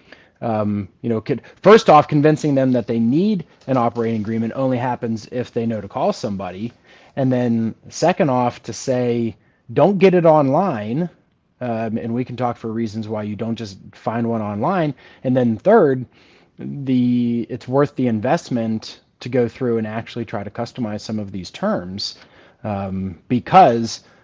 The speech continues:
of things that we're talking about. So, you know, there's a difference between paying yourself as an owner for the work that you do within the business and then paying yourself through distributions. So,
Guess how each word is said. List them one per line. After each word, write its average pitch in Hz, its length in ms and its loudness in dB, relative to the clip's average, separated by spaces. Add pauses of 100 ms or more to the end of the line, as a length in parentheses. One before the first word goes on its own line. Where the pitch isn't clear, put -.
(160)
of 110 340 -4
things 127 220 0
that 120 80 -4
we're 117 120 -2
talking 202 420 -4
about. 90 280 -10
So, 147 280 2 (280)
you 160 80 4
know, 147 80 8
there's 147 220 6
a 139 40 -2
difference 196 340 4
between 135 680 -2 (720)
paying 180 320 4
yourself 135 440 0
as 127 160 -2
an 110 100 -4
owner 120 580 -2 (100)
for 135 180 -2
the 120 80 -2
work 131 260 0
that - 180 -10
you 113 100 -4
do 131 280 -2
within 113 340 -6
the 95 60 -6
business 123 680 -8 (460)
and 127 160 -2
then 123 460 0 (220)
paying 139 260 2
yourself 113 500 -4
through 104 460 -6 (140)
distributions. 104 880 -6 (180)
So, 160 260 6